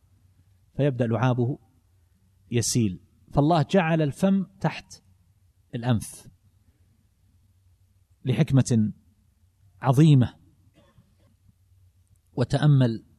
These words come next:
أيضاً في العين، هذه العين التي نبصر بها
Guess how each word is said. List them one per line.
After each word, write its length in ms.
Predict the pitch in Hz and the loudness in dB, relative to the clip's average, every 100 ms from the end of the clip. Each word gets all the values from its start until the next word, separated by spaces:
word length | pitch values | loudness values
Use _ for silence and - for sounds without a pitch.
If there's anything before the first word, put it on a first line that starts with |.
| _ _ _ _ _ _ _ 151 | _ _ _ _ _ _ _ -2
أيضاً 260 | 151 131 | 0 0
في 100 | 113 | -2
العين، 380 | 107 104 104 87 - _ _ _ _ _ _ _ _ _ _ _ _ _ _ _ _ | -4 -2 -2 -2 -8 _ _ _ _ _ _ _ _ _ _ _ _ _ _ _ _
هذه 300 | - 143 123 | -4 -2 -2
العين 300 | 117 107 139 | -4 -2 -2
التي 300 | 127 123 - | -2 -4 -2
نبصر 440 | 139 151 - 131 113 | 0 0 -2 -2 -2
بها 360 | 110 120 143 | -2 -4 -4